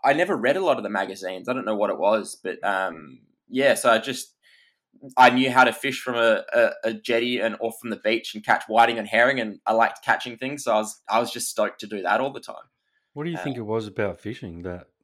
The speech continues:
Speaker 2: attracted you to it?
Speaker 1: Uh, I don't know. Like, I, I, like, I think it's just, I was always loved being in nature. Um, and so, like, that was something that was accessible.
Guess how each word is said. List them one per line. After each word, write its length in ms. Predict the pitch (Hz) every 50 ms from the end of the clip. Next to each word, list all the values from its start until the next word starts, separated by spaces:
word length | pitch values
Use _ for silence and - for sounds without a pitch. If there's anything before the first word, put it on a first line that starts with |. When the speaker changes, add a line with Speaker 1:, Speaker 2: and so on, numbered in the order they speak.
| _ _ _ _ _ 98
Speaker 2:
attracted 480 | _ - 107 110 113 - - 117 104
you 120 | 95 85 -
to 180 | - 92 78 76
it? 60 | - _ _ _ _ _ _ _ _ _ _ _ _ _ _ -
Speaker 1:
Uh, 420 | - 131 131 131 139 135 135 - -
I 140 | 165 196 226
don't 180 | 196 180 165 196
know. 180 | 214 214 180
Like, 220 | 147 123 123 131 151
I, 60 | 135
I, 300 | - 135 143 143 143 -
like, 220 | 151 156 131 - - -
I 100 | 143 143
think 200 | 139 202 220 294
it's 140 | 262 254 -
just, 260 | 359 254 - - - -
I 120 | 151 160
was 200 | 160 160 156 -
always 320 | - 165 180 202 185 147
loved 300 | 156 156 156 151 139 -
being 540 | - 151 147 143 143 139 139 131 127 123 - _
in 200 | - 120 113 107
nature. 480 | 98 104 135 - - 185 196 240 254 - _ _ _ _ -
Um, 400 | 113 120 123 120 113 113 113 - -
and 200 | 123 127 127 127
so, 200 | - 143 131 131
like, 260 | 127 120 - - -
that 200 | 135 127 123 120
was 180 | 135 127 -
something 340 | - 139 127 - - 120 120
that 160 | 113 101 -
was 180 | - 113 107 -
accessible. 720 | 98 - - - 117 104 - - - - 190 240 262